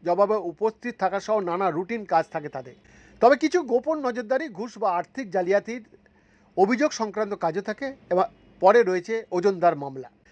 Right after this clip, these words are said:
কলকাতা হাইকোর্টের আইনজীবীদের একাংশ মনে করেন সিবিআইয়ের লোকবল এবং তাদের হাতে থাকা মামলার সংখ্যার কথা আদালতের মাথায় রাখা উচিত।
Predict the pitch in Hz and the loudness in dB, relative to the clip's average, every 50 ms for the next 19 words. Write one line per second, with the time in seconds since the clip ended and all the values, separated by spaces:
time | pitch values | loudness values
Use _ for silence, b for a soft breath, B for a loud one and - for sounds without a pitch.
0 | b b b b b - 220 277 320 285 370 381 359 269 262 269 240 - 302 302 | b b b b b 4 6 6 6 6 4 4 6 6 6 4 2 2 2 4
1 | 320 294 240 214 214 220 214 233 202 - - 190 190 185 202 196 196 240 240 175 | 4 4 2 0 -4 -4 -8 -14 -16 -20 -20 -14 -4 4 4 6 6 6 4 0
2 | 175 - 196 214 233 220 - - 247 240 226 190 185 202 196 - 190 208 247 233 | -4 0 -2 -2 -2 -2 -8 -4 -4 -4 -2 -2 -4 -2 0 0 -2 -2 -2 -8
3 | - - 185 170 180 196 214 214 220 208 170 165 180 185 165 165 214 226 208 196 | -10 -12 -8 -2 0 4 4 4 4 2 0 0 0 0 0 0 0 0 2 0
4 | 196 190 185 - 170 170 170 175 156 165 160 196 180 190 175 - 190 170 160 151 | -2 -4 -2 -2 -2 0 -2 -4 -6 -6 -10 -8 -6 -6 -2 -2 -2 -2 -2 -4
5 | 151 160 170 190 185 - - 165 156 151 - 170 180 185 190 185 190 _ b b | -2 0 -2 -2 -2 -2 -8 -10 -10 -8 -4 0 2 2 2 0 -2 _ b b
6 | b b b b b - 185 190 - 208 208 165 156 156 165 165 175 185 175 220 | b b b b b 4 4 6 8 6 6 6 4 2 2 2 0 0 -2 -2
7 | 214 175 160 151 147 - 160 165 160 156 156 151 - 160 156 151 139 - 196 160 | -6 -6 -6 -10 -6 -2 0 0 0 0 -2 -4 -2 -4 -4 -4 -4 -6 -8 -8